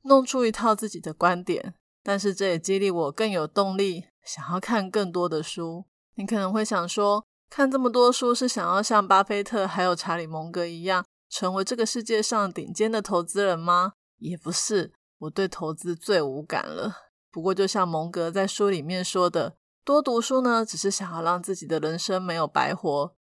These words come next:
而且说不定别人有需要的时候，还可以用这些知识来帮助到别人哦。你也想要每天都比前一天更聪明一点吗？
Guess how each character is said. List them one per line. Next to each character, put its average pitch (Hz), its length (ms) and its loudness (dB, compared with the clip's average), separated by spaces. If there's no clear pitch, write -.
而 160 80 -8
且 170 120 -2
说 180 200 0
不 180 100 -2
定 185 180 0
别 165 160 -2
人 165 140 -2
有 151 160 -2
需 - 160 -4
要 196 160 6
的 165 140 0
时 - 160 -2
候， 175 340 0
还 175 160 -6
可 277 140 -4
以 302 60 4
用 262 140 4
这 247 100 -4
些 247 180 4
知 233 240 -4
识 226 220 2
来 175 120 2
帮 190 220 0
助 208 140 0
到 196 160 6
别 165 240 -6
人 165 180 -8
哦。 180 380 0
你 240 140 0
也 294 60 4
想 208 240 -2
要 214 80 0
每 185 220 -4
天 202 260 -4
都 196 140 2
比 185 180 -4
前 165 220 -8
一 165 80 -8
天 196 320 -4
更 208 180 2
聪 220 240 -2
明 180 160 -6
一 196 80 -4
点 196 220 0
吗？ 196 300 2